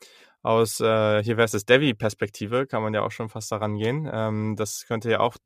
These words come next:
durchaus mal spannend sein. Ähm, daher auf jeden Fall Oklahoma gegen Texas nächstes Jahr angucken.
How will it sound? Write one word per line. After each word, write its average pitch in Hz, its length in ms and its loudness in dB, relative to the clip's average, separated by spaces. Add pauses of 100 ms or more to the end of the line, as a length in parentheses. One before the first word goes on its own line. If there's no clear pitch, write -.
(120)
durchaus 123 500 0
mal 117 160 2
spannend 120 400 -2
sein. 117 460 0 (520)
Ähm, 110 600 4 (580)
daher 127 680 6
auf 117 160 4
jeden 147 280 6
Fall 123 220 8
Oklahoma 120 500 8
gegen 110 180 2
Texas 110 320 0
nächstes - 260 -4
Jahr 101 120 -2
angucken. - 340 -8